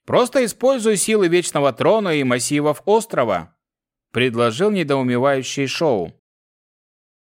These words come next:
«Это невозможно», ответила вместо Кая Лилит. «Чистота воли Духа Хранителя близка к чистоте воли владельца артефакта,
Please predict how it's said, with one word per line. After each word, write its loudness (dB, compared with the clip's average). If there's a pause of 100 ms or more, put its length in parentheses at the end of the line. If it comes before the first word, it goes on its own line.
(260)
«Это -4
невозможно», -4 (220)
ответила 0
вместо -4
Кая 0
Лилит. -2 (320)
«Чистота -6
воли -4
Духа -6
Хранителя -4
близка -4
к -20
чистоте -6
воли -2
владельца -4
артефакта, -8